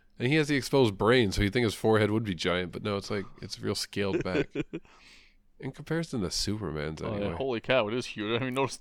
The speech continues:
Speaker 2: that. You're right.
Speaker 1: In every panel, too.
Speaker 2: Mm-hmm. At least it's
Speaker 1: So,
Speaker 2: consistent.
Speaker 1: I don't quite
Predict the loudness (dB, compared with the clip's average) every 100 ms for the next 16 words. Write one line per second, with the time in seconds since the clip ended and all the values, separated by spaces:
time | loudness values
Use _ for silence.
0 | -4 -4 -4 _ -10 -8 -8 -10 -20 -20
1 | -20 -20 -20 -20 _ _ _ _ _ _
2 | _ _ _ _ -12 -8 -2 -2 0 -2
3 | -2 -2 0 -2 -6 -8 -8 -8 -14 -16
4 | -12 -12 -14 _ _ -8 -4 -4 0 2
5 | 2 0 -6 -16 -20 _ _ _ _ _
6 | _ _ _ -2 2 2 0 _ _ -12
7 | -12 -10 -6 -6